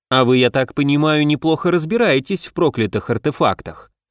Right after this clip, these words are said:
«Торговец я или нет, в конце концов?» «Ладно, мне надоела эта увлекательная древнееврейская игра,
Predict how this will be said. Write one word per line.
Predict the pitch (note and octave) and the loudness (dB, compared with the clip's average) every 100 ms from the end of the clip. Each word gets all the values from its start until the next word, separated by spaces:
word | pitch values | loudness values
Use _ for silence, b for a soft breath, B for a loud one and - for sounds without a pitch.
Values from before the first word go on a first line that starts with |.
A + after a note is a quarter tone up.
| _ _ _ _ | _ _ _ _
«Торговец | C#3+ D3 D3+ C#3+ D#3 D#3+ F#3 - | 2 4 4 4 4 4 2 0
я | F#3 F3+ | 2 4
или | F3+ F#3+ | 4 2
нет, | F#3 B2 F#2 | 2 0 -2
в | - | -2
конце | C#3+ E3+ - D#3 | 0 0 2 0
концов?» | A2 G2 F2 - E2+ - - _ _ _ _ - | 2 -2 -4 -8 -10 -14 -20 _ _ _ _ -2
«Ладно, | D#3+ F3+ D#3+ E3+ F3 - | 2 2 2 0 -2 -6
мне | G#2 B2 E3 | -2 2 2
надоела | F3 F3 G3 F#3 B2+ | 2 2 2 2 4
эта | A2+ G#2+ | 2 2
увлекательная | A#2+ A2+ A#2+ - B2+ - A#2 A2+ G#2+ | 0 0 0 0 -2 0 -2 0 -2
древнееврейская | G2 C3 A#2 A2+ A2 A2 A#2+ - - G#2+ | 0 0 2 0 2 2 0 -2 -2 -2
игра, | G#2 B2 B2 | 0 2 2